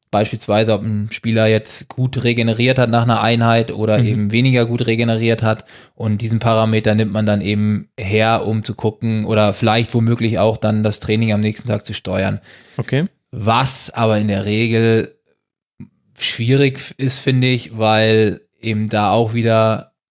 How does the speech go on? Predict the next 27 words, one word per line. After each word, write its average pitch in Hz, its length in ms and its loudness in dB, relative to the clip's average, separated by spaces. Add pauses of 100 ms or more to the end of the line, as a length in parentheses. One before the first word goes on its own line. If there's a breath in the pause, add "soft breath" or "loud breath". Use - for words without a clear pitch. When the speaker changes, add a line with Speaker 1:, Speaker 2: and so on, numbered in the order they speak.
(120)
Speaker 1:
unwahrscheinlich 120 680 2
viel 113 160 -2
erstmal 110 300 -2
gesammelt 110 440 0
werden 127 240 2
muss, 127 260 -2
um 110 160 -6
zu 113 80 -8
gucken, 120 380 -4
was 110 160 -2
ist 113 160 -6
überhaupt 110 340 0
dein 104 220 0
Baseline-Wert. 120 880 0
Speaker 2:
Mhm. 98 320 0 (880 loud breath)
Speaker 1:
Und 113 280 -2
dann 123 500 0 (760)
musst 127 320 0
du - 40 2
ja 117 160 4
im 117 100 0
Endeffekt 117 500 -2
jeden 120 200 2
Tag 113 340 0
das 107 180 -2
kontrollieren 117 680 0
und 107 260 -4